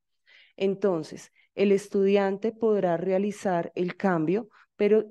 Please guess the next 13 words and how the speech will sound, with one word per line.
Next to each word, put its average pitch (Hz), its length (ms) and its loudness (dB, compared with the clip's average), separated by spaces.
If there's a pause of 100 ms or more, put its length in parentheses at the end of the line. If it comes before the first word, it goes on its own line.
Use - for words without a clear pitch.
(260)
un 196 180 -4
ejemplo, 170 540 -4
yo 190 380 2
estoy 226 380 -2
en 220 120 -6
cuarto 190 460 -4
periodo 185 300 -2
académico 185 640 -6 (460)
y 208 140 2
el 190 100 2
programa 170 420 0
tiene 165 320 -2
diez, 151 360 -6